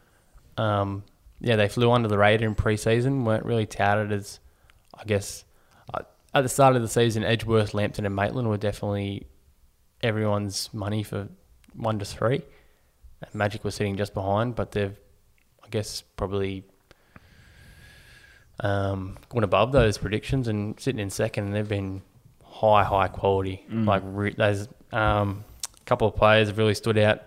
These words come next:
Speaker 1: including Mitch Rook, who's come up from the Sydney N P L leagues,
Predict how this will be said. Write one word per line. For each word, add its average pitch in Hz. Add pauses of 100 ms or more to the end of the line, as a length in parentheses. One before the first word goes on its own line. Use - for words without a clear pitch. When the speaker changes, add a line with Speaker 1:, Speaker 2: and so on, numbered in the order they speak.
Speaker 1:
including 104
Mitch 107
Rook, 113 (300)
who's -
come 110
up -
from 98 (360)
the 104
Sydney 107
N 104
P 104
L 101
leagues, 104